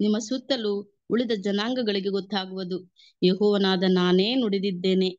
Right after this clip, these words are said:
ನಡೆಸುತ್ತೇನೆ. ಕರ್ತನಾದ ಯೆಹೋವನು ಇಂತೆನ್ನುತ್ತಾನೆ, ನಾನು ಇನ್ನೊಂದು ವಿಷಯದಲ್ಲಿ ಇಸ್ರಾಯೇಲ್ ವಂಶದವರ, ಆ, ವಿಜ್ಞಾಪನೆಯನ್ನು ಆಲಿಸಿ ನರ-, ನೆರವೇರಿಸುವೆನು. ಅಂದರೆ ಅವರ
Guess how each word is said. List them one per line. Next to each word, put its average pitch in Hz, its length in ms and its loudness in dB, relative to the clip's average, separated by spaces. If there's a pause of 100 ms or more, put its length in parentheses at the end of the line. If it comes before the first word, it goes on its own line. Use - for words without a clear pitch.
(320)
ನಡೆಸುತ್ತೇನೆ. 208 760 -2 (840)
ಕರ್ತನಾದ 247 460 -4
ಯೆಹೋವನು 214 440 0
ಇಂತೆನ್ನುತ್ತಾನೆ, 185 720 -2 (440)
ನಾನು 196 540 -4
ಇನ್ನೊಂದು 220 500 -2
ವಿಷಯದಲ್ಲಿ 196 800 -4
ಇಸ್ರಾಯೇಲ್ 240 480 -6
ವಂಶದವರ, 196 600 -4 (720)
ಆ, 196 120 6
ವಿಜ್ಞಾಪನೆಯನ್ನು 196 960 2
ಆಲಿಸಿ 190 720 -2 (420)
ನರ-, 214 280 -4 (200)
ನೆರವೇರಿಸುವೆನು. 202 800 -2 (580)
ಅಂದರೆ 190 420 -2
ಅವರ 190 380 -8